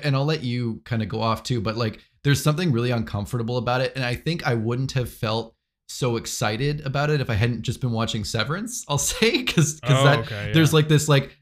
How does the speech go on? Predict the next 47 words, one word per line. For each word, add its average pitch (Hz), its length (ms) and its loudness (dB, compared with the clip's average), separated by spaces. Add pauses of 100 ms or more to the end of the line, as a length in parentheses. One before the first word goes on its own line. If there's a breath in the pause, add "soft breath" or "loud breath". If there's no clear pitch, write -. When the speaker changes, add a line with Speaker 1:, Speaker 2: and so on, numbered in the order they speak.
Speaker 1:
mystery, 135 880 0
everything's 131 420 4
a 127 60 2
little 117 340 0
uncomfortable, 117 840 -4
everything, 117 400 -4
like, 113 160 -6
puts 107 200 -4
you 120 100 -4
on 117 80 -2
your 110 100 -4
back 107 400 -6
foot 113 100 -8
a 107 60 -6
little 113 160 -4
bit. 120 180 -4
And, 113 220 -6 (180)
and 117 100 0
I 117 80 2
think 147 280 2
this 123 180 -2
game 131 220 -2
has 117 160 -2
that 113 240 -2
same 110 260 -4
kind 110 220 -2
of 98 200 -6 (260)
feel 143 360 -2
to 120 260 -4
it. 98 240 -2
And 110 120 -6
I'm, 107 360 -4
I'm 123 180 -6
in 147 260 2
that 139 280 -2
mood 113 360 -4
right 101 280 -6
now. 92 320 -12
And 104 120 -8
so 117 220 -4
I 107 100 -4
think 151 300 -4
that 135 140 -6
there's 123 200 -8
something 185 280 -6
about 139 260 -2
this 127 380 -4